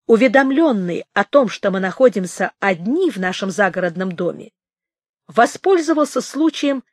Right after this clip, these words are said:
чтоб похитить Хулию. Мне хотелось бы, по крайней мере, узнать, какое убежище он избрал, дабы отец мой и брат,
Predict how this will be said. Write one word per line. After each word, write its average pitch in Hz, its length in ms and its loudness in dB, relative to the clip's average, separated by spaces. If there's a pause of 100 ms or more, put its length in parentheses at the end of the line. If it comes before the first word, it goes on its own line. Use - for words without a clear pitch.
(180)
чтоб - 320 0
похитить - 600 -2
Хулию. 165 460 -6 (1080)
Мне 196 220 0
хотелось 208 500 2
бы, 190 100 -2
по 196 140 -2
крайней 202 360 2
мере, 208 240 0
узнать, 196 500 -2 (480)
какое 226 380 2
убежище 220 640 0
он 180 140 -4
избрал, 170 500 -6 (540)
дабы 185 220 0
отец 208 460 0
мой 185 200 -2
и - 20 -2
брат, 226 520 -2